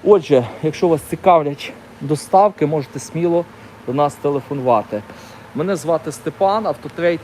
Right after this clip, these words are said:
Cars ю а. Отже, друзі, всім удачі, всім па-па.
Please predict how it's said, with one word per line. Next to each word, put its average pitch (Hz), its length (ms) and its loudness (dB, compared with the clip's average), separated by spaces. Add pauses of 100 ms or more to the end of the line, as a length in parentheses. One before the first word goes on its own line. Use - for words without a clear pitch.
Cars 151 180 -4 (140)
ю 139 120 -4
а. 190 240 0 (960)
Отже, 147 300 -2
друзі, 131 420 -4 (560)
всім 208 320 -4
удачі, 180 480 0
всім 170 220 -6
па-па. 151 400 2